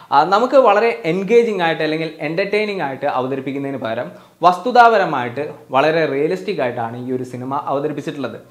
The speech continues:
അതുകൊണ്ട് തന്നെ അതിൻ്റേതായിട്ടുള്ള ഒരു സ്ലോ പേസിലാണ് സിനിമ കഥ പറഞ്ഞു പോയിട്ടുള്ളത്.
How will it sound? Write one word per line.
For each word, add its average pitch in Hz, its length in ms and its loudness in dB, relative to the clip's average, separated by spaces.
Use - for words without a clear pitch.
അതുകൊണ്ട് 247 300 6
തന്നെ 185 180 0
അതിൻ്റേതായിട്ടുള്ള 175 720 2
ഒരു 143 200 -2
സ്ലോ 147 320 -2
പേസിലാണ് 127 560 -4
സിനിമ 123 320 -8
കഥ 117 240 -6
പറഞ്ഞു 123 280 -4
പോയിട്ടുള്ളത്. 113 480 -6